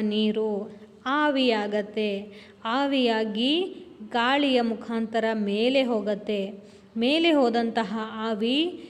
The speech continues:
ನಿಧಾನಕ್ಕೆ ತಂಪಾಗೋದಕ್ಕೆ ಸ್ಟಾರ್ಟ್ ಆಗುತ್ತೆ. ತಂಪಾದಂತಹ ನೀರು, ತಂಪಾದಂತಹ ಆವಿ ರೂಪದ ನೀರು ಏನಾಗತ್ತೆ? ಮತ್ತೆ ಮಳೆಯ ರೂಪದಲ್ಲಿ ಭೂಮಿಗೆ ಬರುತ್ತೆ.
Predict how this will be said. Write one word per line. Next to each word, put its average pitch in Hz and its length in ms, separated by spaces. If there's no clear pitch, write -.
ನಿಧಾನಕ್ಕೆ 262 1000
ತಂಪಾಗೋದಕ್ಕೆ 226 920
ಸ್ಟಾರ್ಟ್ 208 400
ಆಗುತ್ತೆ. 202 640
ತಂಪಾದಂತಹ 233 1000
ನೀರು, 208 720
ತಂಪಾದಂತಹ 220 720
ಆವಿ 294 380
ರೂಪದ 220 480
ನೀರು 214 360
ಏನಾಗತ್ತೆ? 214 840
ಮತ್ತೆ 254 760
ಮಳೆಯ 269 500
ರೂಪದಲ್ಲಿ 226 840
ಭೂಮಿಗೆ 226 500
ಬರುತ್ತೆ. 208 800